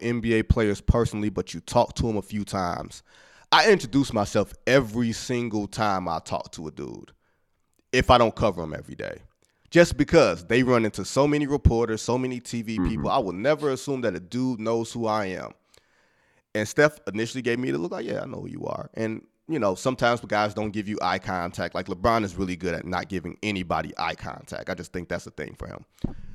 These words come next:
Speaker 1: But me and Steph are talking, and the interview's not quite over, but he taps me on the leg and says, "Not bad for a system player, huh?" I was this close to saying, "Mother,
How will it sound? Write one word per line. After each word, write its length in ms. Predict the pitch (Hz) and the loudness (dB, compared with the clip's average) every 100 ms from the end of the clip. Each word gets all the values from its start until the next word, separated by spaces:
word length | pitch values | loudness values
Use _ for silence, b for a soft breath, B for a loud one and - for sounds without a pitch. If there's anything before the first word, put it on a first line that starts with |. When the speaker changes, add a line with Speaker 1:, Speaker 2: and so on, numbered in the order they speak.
| B - | B -2
Speaker 1:
But 400 | 117 92 - - - - - - - - - | 0 0 -4 -20 -20 -20 -20 -20 -20 -20 -8
me 180 | 110 147 | 2 4
and 80 | 151 | 4
Steph 280 | - 139 131 | 6 4 4
are 40 | |
talking, 640 | - 110 107 107 104 104 - | 2 4 4 0 -6 -8 -4
and 300 | 98 92 87 | -4 -4 -4
the 100 | 95 | -2
interview's 300 | 180 151 107 | -2 -2 -4
not 240 | 101 98 - | -2 -2 -2
quite 320 | - 87 78 | 0 2 6
over, 420 | 170 120 98 127 _ _ _ _ _ _ _ _ _ _ - | 6 6 0 -6 _ _ _ _ _ _ _ _ _ _ 2
but 280 | 139 117 _ _ | 4 4 _ _
he 180 | 165 151 | -8 -2
taps 460 | - 151 180 - | 4 4 4 2
me 120 | 170 | 2
on 200 | 165 156 | 4 4
the 100 | 143 | 2
leg 420 | 123 123 139 135 104 | 2 2 4 4 2
and 140 | 95 | -4
says, 580 | - 92 85 80 76 - _ _ _ - | -2 -2 0 -4 -6 -14 _ _ _ -18
"Not 320 | - 92 78 - | -2 2 2 6
bad 260 | 98 87 | 6 6
for 200 | - 82 | 4 2
a 20 | 78 | 2
system 380 | 117 107 78 | 0 0 0
player, 320 | 76 101 80 69 | 4 4 4 2
huh?" 280 | 101 85 - _ _ _ _ _ _ _ _ _ _ _ _ _ _ - | 0 -2 -4 _ _ _ _ _ _ _ _ _ _ _ _ _ _ 8
I 140 | 233 | 12
was 180 | 262 180 | 12 12
this 220 | 139 214 | 10 8
close 240 | - 196 - | 10 6 6
to 60 | |
saying, 260 | 160 190 160 | 6 8 8
"Mother, 320 | 214 453 - | 8 4 4